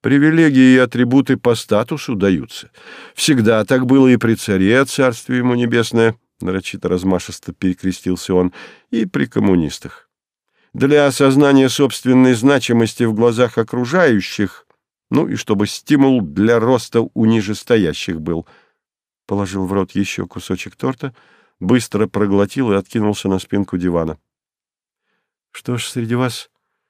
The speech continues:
совсем никого не осталось, кто народу по совести служит?» скорбно усмехнулась она. «Ну, как это не осталось? Имеются ещё, конечно,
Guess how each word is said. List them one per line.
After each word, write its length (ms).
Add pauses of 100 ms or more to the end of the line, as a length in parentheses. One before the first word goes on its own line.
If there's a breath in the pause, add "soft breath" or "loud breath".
(240)
совсем 560
никого 460
не 100
осталось, 560
кто 260
народу 400
по 180
совести 500
служит?» 560 (600)
скорбно 560
усмехнулась 760
она. 220 (1200)
«Ну, 420 (260 loud breath)
как 260
это 180
не 120
осталось? 720 (880)
Имеются 640
ещё, 260
конечно, 580